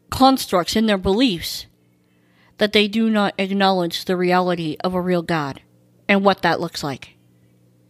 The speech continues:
And I think that that is a big problem.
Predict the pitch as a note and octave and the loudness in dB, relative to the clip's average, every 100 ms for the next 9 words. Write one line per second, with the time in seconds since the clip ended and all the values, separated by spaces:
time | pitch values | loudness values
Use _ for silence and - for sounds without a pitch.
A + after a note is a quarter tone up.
0 | _ _ _ - - - - G#3 G3+ G3 | _ _ _ -20 -20 -20 -6 0 2 2
1 | - G3 F#3 F3+ F#3 F3+ F3+ E3+ - _ | 2 -2 -2 0 0 0 -4 -6 -8 _
2 | - F#3+ - E3+ _ _ _ - F#3 E3+ | 2 2 0 -10 _ _ _ -4 -2 -2
3 | - C3 | -4 -12